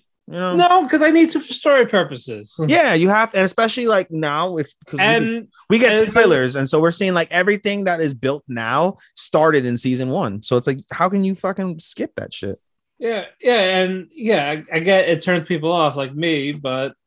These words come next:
Speaker 2: you know.
Speaker 1: I never got into the whole principle of fucking,
Speaker 2: I,
Speaker 1: of,
Speaker 2: I love
Speaker 1: of
Speaker 2: the
Speaker 1: giant,
Speaker 2: concept.
Speaker 1: naked,
Speaker 2: I
Speaker 1: stupid looking fucking,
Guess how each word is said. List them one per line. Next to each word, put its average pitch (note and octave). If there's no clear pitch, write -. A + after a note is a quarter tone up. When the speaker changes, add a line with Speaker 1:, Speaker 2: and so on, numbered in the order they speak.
Speaker 2:
you D3
know. C3
Speaker 1:
I D4
never D4
got G#3+
into G#3
the E3
whole F3
principle E3+
of C3+
fucking, C3+
Speaker 2:
I, B3+
Speaker 1:
of, C4
Speaker 2:
I C4+
love D4
Speaker 1:
of D4
Speaker 2:
the D4
Speaker 1:
giant, F#3
Speaker 2:
concept. -
Speaker 1:
naked, F3
Speaker 2:
I -
Speaker 1:
stupid F3+
looking D#3+
fucking, C3+